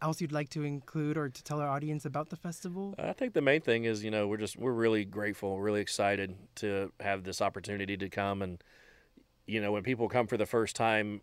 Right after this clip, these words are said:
Speaker 2: you know, we, we feel a lot of them really are kinda, kinda blown away just by, uh,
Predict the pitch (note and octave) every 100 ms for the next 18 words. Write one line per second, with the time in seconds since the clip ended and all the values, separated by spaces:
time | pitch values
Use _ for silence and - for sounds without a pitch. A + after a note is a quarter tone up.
0 | - G2+ F#2+ G2+ G2 F2+ F2 _ _ _
1 | - G#2 A#2 G#2 G#2 G#2+ G2+ G2 G2+ G2+
2 | G2+ G2 - G#2 - G#2+ F#2 G2+ G#2 G2
3 | G2 G2+ G2 - G2 F#2+ - _ - -
4 | _ - G#2+